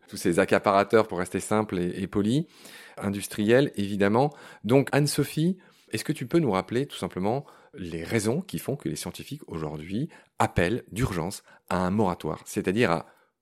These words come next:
siffler un petit coup dans le sifflet, dire, « Bah, on n'en sait pas assez. Là, vous voulez commencer à exploiter, et cetera,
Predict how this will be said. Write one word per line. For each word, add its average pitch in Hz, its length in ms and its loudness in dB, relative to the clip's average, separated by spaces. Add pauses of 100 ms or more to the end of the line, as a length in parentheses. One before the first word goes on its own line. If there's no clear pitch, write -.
(140)
siffler - 460 2
un 120 100 4
petit 110 140 -6
coup - 140 -2
dans 82 100 -4
le 85 80 -2
sifflet, 120 480 4
dire, « 95 340 0
Bah, 80 240 0
on 123 140 2
n'en 151 140 4
sait 131 160 -2
pas 92 160 -2
assez. 82 520 -6
Là, 104 140 2
vous 101 240 0
voulez 101 240 4
commencer 104 500 2
à 98 80 6
exploiter, 95 460 -2
et 92 80 -2
cetera, 98 560 -2